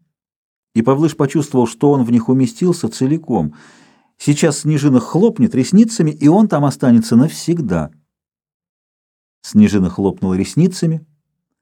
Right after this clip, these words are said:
и Павлыш, зажмурившись, протянул руку вперёд, чтобы нащупать границы тюрьмы, в которой он очутился.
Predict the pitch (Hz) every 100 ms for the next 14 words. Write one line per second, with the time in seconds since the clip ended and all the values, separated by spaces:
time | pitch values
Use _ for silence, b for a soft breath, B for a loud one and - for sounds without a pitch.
0 | _ _ _ _ _ _ - 107 127 127
1 | 156 202 - 139 151 143 180 196 156 -
2 | 135 147 139 156 160 147 151 131 - 143
3 | 165 180 - 120 123 - - 180 160 120
4 | 120 151 160 147 - 107 - 127 120 156
5 | 175 123 127 139 131 127 135 - 110 80
6 | -